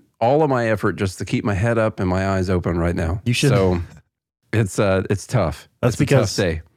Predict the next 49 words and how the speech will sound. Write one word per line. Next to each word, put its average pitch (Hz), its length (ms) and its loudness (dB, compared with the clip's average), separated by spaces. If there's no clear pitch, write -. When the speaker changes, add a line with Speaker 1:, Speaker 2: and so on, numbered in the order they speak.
Speaker 2:
that's 120 200 -2
because 117 260 2
you're 104 80 -2
still 104 280 -2
addicted. 113 440 -4
Speaker 1:
It, 135 340 0
it's 170 200 0
true. 220 480 0
Speaker 2:
Yeah. 151 240 4
Speaker 1:
It's 135 160 -2
true. 175 340 2
I 127 80 0
like 156 240 0
to 156 80 -4
say 160 220 0
that 147 160 2
it's 135 160 -4
because 127 400 -2
of 110 100 0
the 113 80 0
narcolepsy, 117 800 0
but 113 120 2
honestly, 123 480 0
it's 113 140 -4
because 123 380 -2
of 107 80 -4
the 113 80 0
medication 120 600 -2
that 110 120 2
I 110 80 0
take 156 260 -6
for 117 120 -4
the 98 80 -2
narcolepsy. 92 720 -2
Uh, 104 420 0
Speaker 2:
And 101 80 2
then 104 60 0
when 110 120 0
you 104 80 -2
don't 123 220 2
have 131 280 0
it 92 260 -2
Speaker 1:
when 107 160 0
I 123 120 0
forget 139 380 -2
to 107 60 -8
take 131 280 -4
the 131 80 0
medicine, 139 560 0